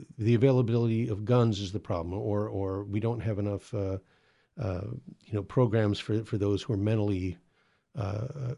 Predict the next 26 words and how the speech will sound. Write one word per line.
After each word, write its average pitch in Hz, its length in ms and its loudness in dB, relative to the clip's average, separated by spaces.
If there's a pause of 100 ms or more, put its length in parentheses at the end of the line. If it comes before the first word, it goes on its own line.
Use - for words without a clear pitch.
ill," 104 400 6
or, 90 120 -2
or 107 120 -2
whatever 98 300 0
it 98 40 -2
might 101 180 -2
be. 110 240 0
And 117 140 0
he 117 60 -2
just 131 200 -4
pointed 214 220 0
out, 196 180 0
it's - 140 -6
like, 127 160 -2
you 147 60 0
know, 135 60 4
if 123 120 -2
you, 147 140 -2
if 120 100 -4
you're 160 100 0
looking 175 180 0
for 170 140 0
a 127 60 4
thread 160 320 2
there, 98 240 0 (760)
um, 110 360 4